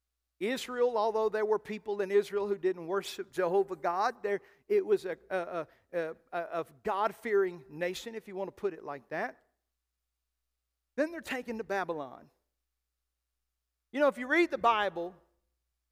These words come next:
you start learning about Babylon, there's nothing good said about Babylon in the Scripture. Nothing good. It is a place of, of absolute paganism.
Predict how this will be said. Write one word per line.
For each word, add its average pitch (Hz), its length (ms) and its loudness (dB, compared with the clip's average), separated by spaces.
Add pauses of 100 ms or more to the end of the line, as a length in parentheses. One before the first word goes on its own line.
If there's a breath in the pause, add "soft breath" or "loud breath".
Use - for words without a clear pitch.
you 170 80 -14
start 269 280 2
learning 254 320 6
about 185 320 0
Babylon, 180 680 2
there's 208 280 2
nothing 240 580 0
good 170 420 2 (1080)
said 220 320 -6
about 170 300 -4
Babylon 147 520 -4
in 143 80 -16
the 127 100 -16
Scripture. - 400 -12 (1000)
Nothing 220 420 -2
good. 160 300 -10 (560)
It 247 100 2
is 226 140 -4
a 202 60 -8
place 269 680 0
of, 226 400 4 (420 soft breath)
of 190 220 0 (180)
absolute 262 720 -2 (520)
paganism. 220 640 0